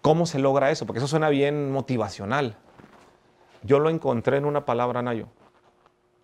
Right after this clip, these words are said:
Una sola palabra, el perdón. ¿Cómo me paso de víctima, de juzgar, de criticar,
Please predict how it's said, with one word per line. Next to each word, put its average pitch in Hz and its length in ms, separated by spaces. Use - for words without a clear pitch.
Una 196 340
sola 175 280
palabra, 123 480
el 107 140
perdón. 104 440
¿Cómo 156 260
me 170 120
paso 151 380
de 143 120
víctima, 185 580
de 120 80
juzgar, 117 560
de 139 80
criticar, 123 640